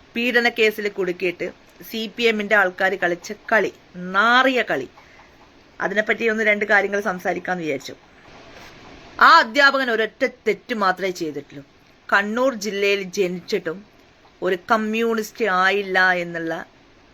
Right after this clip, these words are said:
ഒരു തെറ്റ്. അതുകൊണ്ട് അദ്ദേഹത്തെ പീഡനക്കാരനാക്കി. പക്ഷേ സത്യം അയാളുടെ ഭാഗത്തായിരുന്നു, നീതി അയാളുടെ ഭാഗത്തായിരുന്നു.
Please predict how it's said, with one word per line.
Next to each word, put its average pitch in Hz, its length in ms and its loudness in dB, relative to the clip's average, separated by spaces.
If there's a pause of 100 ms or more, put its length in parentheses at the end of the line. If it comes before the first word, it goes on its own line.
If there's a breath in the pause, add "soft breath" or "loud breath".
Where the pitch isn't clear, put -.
(380)
ഒരു 180 140 -2
തെറ്റ്. 175 340 -8 (880 soft breath)
അതുകൊണ്ട് 311 400 4
അദ്ദേഹത്തെ 220 680 0 (340)
പീഡനക്കാരനാക്കി. 180 960 -8 (1500)
പക്ഷേ 214 240 2
സത്യം 214 560 0 (880)
അയാളുടെ 190 440 4
ഭാഗത്തായിരുന്നു, 156 600 -2 (200)
നീതി 214 480 -2 (480 soft breath)
അയാളുടെ 185 400 4
ഭാഗത്തായിരുന്നു. 156 720 0